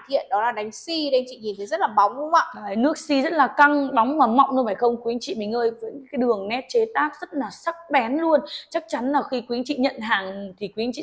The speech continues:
Speaker 2: sẽ cảm thấy ưng hơn nữa khi cắm qua video này rồi phải không ạ?
Speaker 1: Đó, em quay gần với phần diện để cho anh chị ngắm thưởng lãm này. Đó, diện cụ rất là tươi.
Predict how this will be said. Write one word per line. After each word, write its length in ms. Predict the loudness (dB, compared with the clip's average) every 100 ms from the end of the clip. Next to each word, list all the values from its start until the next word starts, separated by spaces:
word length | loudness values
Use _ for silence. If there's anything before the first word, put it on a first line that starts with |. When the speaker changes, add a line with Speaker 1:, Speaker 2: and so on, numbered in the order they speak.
| -8
Speaker 2:
sẽ 100 | 2
cảm 200 | 4 4 2
thấy 100 | 2
ưng 240 | 2 4 8
hơn 260 | 8 8
nữa 180 | 4 4
khi 200 | 4 0 6
cắm 180 | 6 6
qua 100 | 4
video 360 | 2 2 2 2
này 140 | 4
rồi 160 | 4 2
phải 100 | 2
không 180 | 6
ạ? 200 | 8 6 2 -12 -20 _ _ _ -6
Speaker 1:
Đó, 200 | -2 -2
em 200 | -4 -2
quay 220 | 0 0
gần 280 | 0 -2 -2
với 120 | -6 -8
phần 200 | -10 -8
diện 200 | -6 -6 -10
để 80 | -14
cho 80 | -14
anh 80 | -14
chị 160 | -16 -10
ngắm 220 | -10 -8 -6
thưởng 220 | -6 -6
lãm 260 | -10 -8
này. 100 | -10 -12 _
Đó, 240 | -4 -2 -2
diện 140 | -2 -4 -6
cụ 140 | -8 -4
rất 100 | -2
là 100 | -2 0
tươi. 240 | 2 2